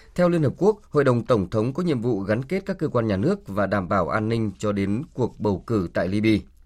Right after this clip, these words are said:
Sau khi rơi vào cuộc nội chiến phức tạp kể từ năm hai nghìn không trăm mười một,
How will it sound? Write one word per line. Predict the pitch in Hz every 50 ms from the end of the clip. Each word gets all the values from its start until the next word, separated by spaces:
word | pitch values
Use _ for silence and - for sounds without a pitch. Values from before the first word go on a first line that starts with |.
| - - - - - - - -
Sau | - 190 175
khi | - - 175 165 160
rơi | 147 160 160 147
vào | 139 117 104 92 - -
cuộc | 117 107 - -
nội | 104 113 117 107 85 78 -
chiến | - 113 113 -
phức | 131 220 220 -
tạp | - 120 104 - -
kể | 104 98
từ | - 104
năm | 110 117 113
hai | 117 117 113
nghìn | 110 110 98
không | 87 - 131 120
trăm | - 123 113
mười | 104 95
một, | 104 107 104 -